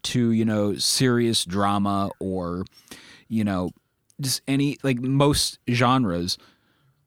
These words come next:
it is gonna be a bummer to see it gone. And I, I would love to see Marvel utilize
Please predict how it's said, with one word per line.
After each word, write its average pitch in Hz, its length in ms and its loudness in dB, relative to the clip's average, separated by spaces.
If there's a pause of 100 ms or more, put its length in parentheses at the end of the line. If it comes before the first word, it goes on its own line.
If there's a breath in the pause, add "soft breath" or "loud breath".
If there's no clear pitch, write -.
(160)
it 156 140 2
is 165 160 4
gonna 165 160 2
be 151 120 4
a 139 60 2
bummer 127 320 2
to 120 100 2
see 131 260 0
it 90 100 -6
gone. 110 300 0
And 123 180 0
I, 123 80 4 (320)
I 147 140 2
would 196 260 4
love 170 300 2
to 151 100 -2
see 131 380 0
Marvel 113 520 2 (220 loud breath)
utilize 101 1000 0